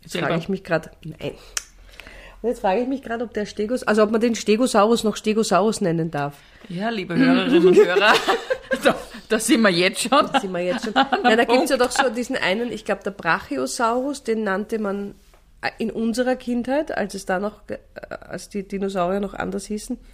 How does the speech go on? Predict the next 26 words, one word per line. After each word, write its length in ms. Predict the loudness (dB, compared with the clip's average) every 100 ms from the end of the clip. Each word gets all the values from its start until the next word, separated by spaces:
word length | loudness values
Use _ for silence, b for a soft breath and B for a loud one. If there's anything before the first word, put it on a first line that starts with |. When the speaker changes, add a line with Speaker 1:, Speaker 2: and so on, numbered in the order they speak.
| b
Speaker 1:
hießen 320 | -6 -4 -4
die 80 | -2
eben 180 | -2 -2
anders. 580 | -2 0 -2 -4 -14 -16 -12
Speaker 2:
Als 160 | -8
die 240 | -6 -8 -4
Dinosaurier 640 | 2 2 2 2 2 2
noch 160 | 2 2
aktuell 560 | 2 -2 -4 -2 0
waren, 200 | 0 0 0
also 200 | 0 2
<laughs> 420 | 2 0 -8 -6
in 120 | -4 0
unserer 320 | 0 2 2
Speaker 1:
Aktueller 400 | 4 4 6 4
Speaker 2:
Kindheit. 220 | 4 2
Speaker 1:
als 120 | 2 2
jetzt. 580 | 2 2 0 -6 -8 -14 -12 -14 -12 -14 -16 B B B B B
Hast 220 | 0 2
du 80 | 0
dich 100 | -2
schon 140 | 0
mal 100 | -2
mit 160 | -2 -2
Dinosauriern 540 | -4 -4 -4 -6 -6
beschäftigt? 600 | -10 -10 -12 -12 -16 -16